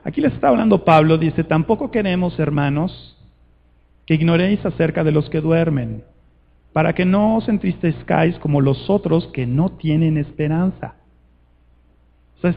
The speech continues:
¿de quién está hablando? Está hablando de la gente que no ha creído en Cristo. Dice, "Porque si creemos que Jesús murió y resucitó,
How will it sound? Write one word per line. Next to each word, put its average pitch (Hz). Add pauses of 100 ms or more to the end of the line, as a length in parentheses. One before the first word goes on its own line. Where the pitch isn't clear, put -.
¿de 175
quién 233
está 240
hablando? 196
Está -
hablando 202
de 175
la 156
gente 196
que 156
no 175
ha 190
creído 196
en 190
Cristo. - (720)
Dice, 165
"Porque 190
si 208
creemos 254
que 240
Jesús 202
murió 175
y 185
resucitó, 135